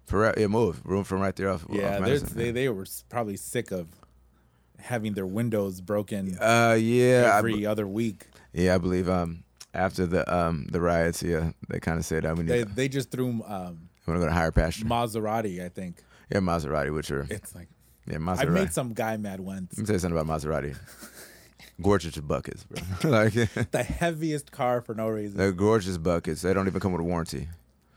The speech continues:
Speaker 1: So that just, uh, you know, them or Bentleys don't come with warranty.
Speaker 2: <laughs>
Speaker 1: Yeah, so, I mean, just, and then, I mean, it's the, it's the prettiest bucket you're gonna meet, you know? It sounds good, it looks good,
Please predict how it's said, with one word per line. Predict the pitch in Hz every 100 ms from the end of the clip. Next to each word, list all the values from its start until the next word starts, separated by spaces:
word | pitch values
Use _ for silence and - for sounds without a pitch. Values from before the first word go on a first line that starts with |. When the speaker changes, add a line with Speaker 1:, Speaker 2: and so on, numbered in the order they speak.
| _ _ _
Speaker 1:
So | - 92
that | 101
just, | 98 90
uh, | 87
you | 90
know, | 92 85 76 -
them | 85 107
or | 104
Bentleys | 85 73 67
don't | 82 85
come | 82
with | 73
warranty. | 69 64 - 78 -
Speaker 2:
<laughs> | - - - - _ _ _ - -
Speaker 1:
Yeah, | 64 64
so, | - 73 69
I |
mean, | 73 65
just, | 76 -
and | 113
then, | 127
I | 127
mean, | 117 110
it's | 113 110
the, | 110 92 _ _
it's | - 98
the |
prettiest | 101 101 98 85
bucket | 87 87 85 82
you're | 82
gonna | 78
meet, | 76 80 -
you | 76
know? | 82
It | 92
sounds | - 113 113 90
good, | 101 107 104
it | 92
looks | 95 95 90
good, | 98 95